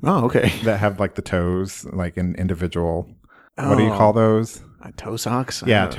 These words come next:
Speaker 2: toe socks. And then on the top, it has, like, a little design to look like their hairy feet.
Speaker 1: Oh, God. <laughs>
Speaker 2: So he can wear the socks while he's drinking his tea.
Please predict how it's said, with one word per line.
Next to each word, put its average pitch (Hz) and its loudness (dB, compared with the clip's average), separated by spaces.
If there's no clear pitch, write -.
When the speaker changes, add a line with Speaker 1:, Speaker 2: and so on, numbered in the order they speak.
Speaker 2:
toe 104 4
socks. 98 -2
And 104 -2
then 95 -2
on 101 0
the 98 0
top, 101 0
it 95 -4
has, 98 0
like, 90 -6
a 98 -4
little 90 -2
design 90 -2
to 87 -4
look 85 -6
like 90 -12
their 90 -10
hairy 85 -8
feet. - -12
Speaker 1:
Oh, 110 -4
God. - -8
<laughs> 180 2
Speaker 2:
So 190 -8
he 190 -2
can 185 2
wear 190 6
the 196 0
socks 98 0
while 113 4
he's 123 -2
drinking 101 0
his 123 -2
tea. - -8